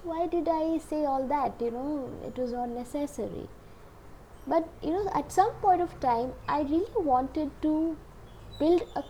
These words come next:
close relationship with that person. I really wanted to be someone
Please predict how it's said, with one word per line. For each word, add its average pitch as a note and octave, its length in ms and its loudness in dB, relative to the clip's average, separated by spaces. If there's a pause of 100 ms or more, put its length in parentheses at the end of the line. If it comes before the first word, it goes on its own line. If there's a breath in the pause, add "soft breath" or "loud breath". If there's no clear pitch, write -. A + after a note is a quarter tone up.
close F4+ 680 4
relationship C4+ 640 -2
with G3 140 -2
that G3 220 -2
person. B3 420 -6
I D4+ 260 0
really D4+ 280 4
wanted C4+ 480 -2
to E4 200 2 (2250 loud breath)
be F4+ 380 10 (680)
someone E4 680 2